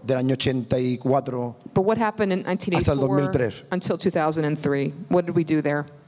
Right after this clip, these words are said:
Speaker 1: La gente no tiene ni idea.
Speaker 2: People don't have any idea.
Speaker 1: Cuando hablamos de la, de la cocina del Mediterráneo,
Speaker 2: When we talk about Mediterranean cuisine,
Speaker 1: el
Speaker 2: for
Speaker 1: aceite de
Speaker 2: example,
Speaker 1: oliva,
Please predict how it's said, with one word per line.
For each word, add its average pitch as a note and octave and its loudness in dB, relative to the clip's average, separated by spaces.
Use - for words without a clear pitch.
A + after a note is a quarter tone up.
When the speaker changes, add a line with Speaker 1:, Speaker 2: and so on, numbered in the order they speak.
Speaker 1:
La C3 2
gente D#3 -2
no E3 -2
tiene E3 2
ni C#3 4
idea. G#2 0
Speaker 2:
People G#3 0
don't F3+ 0
have E3 0
any E3+ 0
idea. D3+ 0
Speaker 1:
Cuando C3 2
hablamos F3 2
de F3+ 2
la, E3+ 0
de D3 -2
la C#3+ 2
cocina D3 2
del C#3 2
Mediterráneo, C3 2
Speaker 2:
When G#3 2
we G#3+ 2
talk G#3 -2
about F#3+ -6
Mediterranean F3+ 2
cuisine, D#3 2
Speaker 1:
el - 2
Speaker 2:
for D#3 4
Speaker 1:
aceite C#3+ 0
de C#3 4
Speaker 2:
example, C#3+ 4
Speaker 1:
oliva, D3+ 2